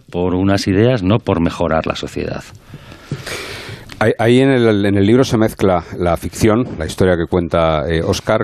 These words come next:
Speaker 2: con muchos hechos reales y muchos personajes reales. Y llama la atención la profundidad que le da al atentado de la casa cuartel de, de Legutio, en, en, en Álava. Eh, entiendo que hay una razón especial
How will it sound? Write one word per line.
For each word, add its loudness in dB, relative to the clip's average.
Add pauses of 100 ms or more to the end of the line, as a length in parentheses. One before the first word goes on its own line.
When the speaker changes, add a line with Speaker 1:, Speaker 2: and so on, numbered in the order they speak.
(100)
Speaker 2:
con 0
muchos 0
hechos -2
reales 2
y -2
muchos -2
personajes 0
reales. -2
Y 0
llama 2
la 2
atención -2 (380)
la 2
profundidad 0
que -2
le 2
da 4
al 2
atentado 0
de 4
la 2
casa -4
cuartel 0
de, 2
de -2
Legutio, 2
en, -4
en, 0
en 0
Álava. -2
Eh, 0
entiendo 2
que 0
hay 2
una 0
razón -2
especial 0